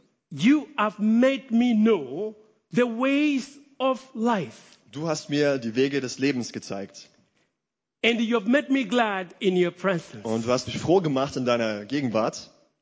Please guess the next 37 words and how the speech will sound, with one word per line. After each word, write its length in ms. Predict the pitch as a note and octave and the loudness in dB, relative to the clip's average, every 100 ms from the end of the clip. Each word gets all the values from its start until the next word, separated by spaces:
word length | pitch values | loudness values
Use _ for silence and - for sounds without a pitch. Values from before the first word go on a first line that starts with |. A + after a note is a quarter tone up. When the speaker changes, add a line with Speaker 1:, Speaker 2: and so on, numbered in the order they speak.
| _ _ _ _ _ - | _ _ _ _ _ 0
Speaker 1:
"You 120 | C#4+ | 0
have 80 | - | 0
shown 320 | - E4+ F4+ | 0 2 4
me 120 | D#4 C4+ | 4 2
the 100 | B3 | 0
ways 240 | A#3 G3 | -2 -4
of 100 | F#3+ | -6
life." 440 | G3+ F3 - - G#2+ | -6 -6 -10 -18 -8
Speaker 2:
"Du 80 | |
hast 160 | C3 C#3+ | -6 -4
mir 60 | D3 | -2
die 120 | C3+ | 0
Wege 180 | D3+ D3 | -2 -2
des 140 | C3+ | -2
Lebens 340 | C3+ F3 B2+ - | 2 2 0 -8
gezeigt." 560 | A2+ G#2+ G2+ - - _ _ _ _ _ _ _ _ _ _ - | -10 -8 -10 -14 -20 _ _ _ _ _ _ _ _ _ _ -4
Speaker 1:
"And 120 | E3 | -2
you 80 | D3+ | 0
made 240 | D3 D#3+ D3+ | 0 0 0
me 100 | D3 | -4
glad." 260 | C3 B2+ G2+ - B2+ | -4 -6 -8 -12 -8
Speaker 2:
"Und 100 | A#2 | -6
du 60 | |
hast 120 | C3 | -6
mich 120 | A#2+ - | -6 -4
froh 240 | C3+ E3+ | 0 0
gemacht." 380 | A#2 G2+ G2+ - | 0 -4 -6 -2
Speaker 1:
And 80 | C4+ | 0
therefore, 360 | D#4+ - F3 - - | 0 -2 -6 -6 -4
a 80 | C4 | -2
good 320 | B3+ E4+ F#4 | 0 0 0
friend 580 | - - F3 A2+ A3+ C#4 - - | -2 -4 -2 -2 -6 -6 -10 -14
Speaker 2:
Und 120 | A2 | -4
daher 340 | B2 C3+ C#3 G#2+ | -2 0 -2 -2
ein 160 | A#2 | -4
guter 280 | D3+ A3+ F3+ | -2 0 0
Freund 420 | - D#3 B2 D#3+ | 0 0 0 -2